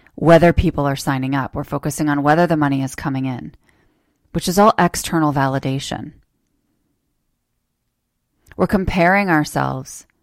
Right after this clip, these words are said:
to people around us who we believe are doing things better or more effectively than we are. And comparison is only helpful when we are comparing ourselves to a previous version of ourselves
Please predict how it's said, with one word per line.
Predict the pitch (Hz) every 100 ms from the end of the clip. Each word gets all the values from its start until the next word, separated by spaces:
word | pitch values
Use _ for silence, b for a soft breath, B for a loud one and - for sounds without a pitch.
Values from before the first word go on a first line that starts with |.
| _ _
to | - 143
people | 175 175 175
around | 156 143 156
us | 165 135 -
who | 151
we | 139 165 214
believe | - 170 135 135 135
are | 135 135
doing | 156 160 160
things | 151 147 139
better | 139 147 131 131
or |
more | 139 143
effectively | 139 - 135 147 127 135
than | 131
we | 131 131
are. | 131 - - _ _ _ _ _ _ _ _ _ _ _ _ _ _ _ _ _ _ _ _ _ -
And | 165
comparison | 180 175 208 254 247 196
is | 170
only | 160 151
helpful | 170 151 - 143 139
when | 139 143
we | 147
are | 147 147 143 143 139 b b b b -
comparing | 180 208 208 240
ourselves | 240 196 160 151 151
to | 165
a | 147
previous | 160 151 180 175
version | - 143 139
of | 139
ourselves | 139 143 - 127 131 185 -